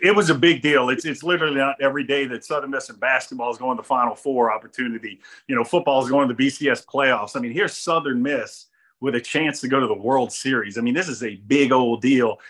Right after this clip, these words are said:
and there are a lot of Southern Miss fans that followed y'all around. Um, so you get to the Women's College World Series. You get out of Baton Rouge, your hometown, L S U, bye-bye.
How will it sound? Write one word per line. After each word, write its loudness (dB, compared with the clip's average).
and 0
there 4
are 4
a 2
lot 2
of -6
Southern -8
Miss -6
fans -6
that -4
followed 2
y'all 2
around. 0
Um, 2
so -6
you -4
get -4
to -10
the -4
Women's -6
College 0
World 0
Series. -8
You -6
get 0
out 4
of -6
Baton -2
Rouge, -8
your -10
hometown, -4
L -2
S -8
U, -2
bye-bye. 0